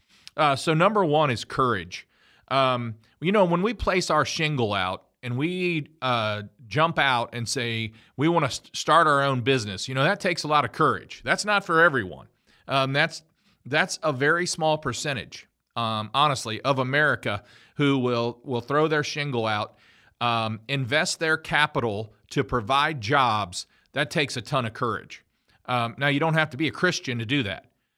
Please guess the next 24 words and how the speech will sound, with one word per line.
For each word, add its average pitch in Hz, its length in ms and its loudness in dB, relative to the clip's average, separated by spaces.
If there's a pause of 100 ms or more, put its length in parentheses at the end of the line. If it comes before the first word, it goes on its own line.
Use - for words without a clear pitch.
(220)
Uh, 110 420 0 (120)
that's 139 260 0
just - 320 -4
flat 139 300 0
out 131 320 -2 (100)
courage. 117 580 2 (400)
But 151 220 4
when 156 160 2
we 165 120 2
do 196 200 -2
place 180 400 -2
our 135 160 0
shingle 147 460 -2
out, 104 400 -4
it's 180 160 -4
a 151 60 2
brave 139 600 0
act. 120 480 -4 (420)
And, 131 540 -2
uh, 120 300 0 (420)
but 147 180 -2
first 214 520 2
and 147 180 -4
foremost, 135 800 2